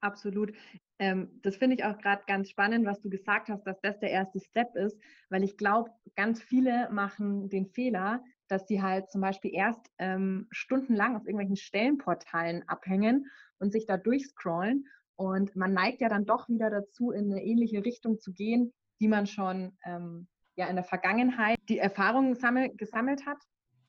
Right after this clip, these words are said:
Und ich glaub, das ist genau das Problem, dass man eben nicht damit anfängt und sich erst beschäftigt, „Okay, was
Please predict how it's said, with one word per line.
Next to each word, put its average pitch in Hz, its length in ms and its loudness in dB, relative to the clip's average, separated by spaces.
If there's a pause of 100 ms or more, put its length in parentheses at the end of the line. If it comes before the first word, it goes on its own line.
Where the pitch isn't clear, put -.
(400)
Und 202 320 2
ich 196 120 -8
glaub, 208 260 2
das 208 160 -2
ist 208 140 -8
genau 202 360 2
das 196 200 -6
Problem, 226 600 0 (260)
dass 196 160 -6
man 190 140 -4
eben 190 220 2
nicht 269 220 2
damit 190 280 0
anfängt 208 400 0
und 190 120 -4
sich 196 160 -14
erst - 260 -2
beschäftigt, 196 500 -8
„Okay, 190 220 -8
was 180 100 -8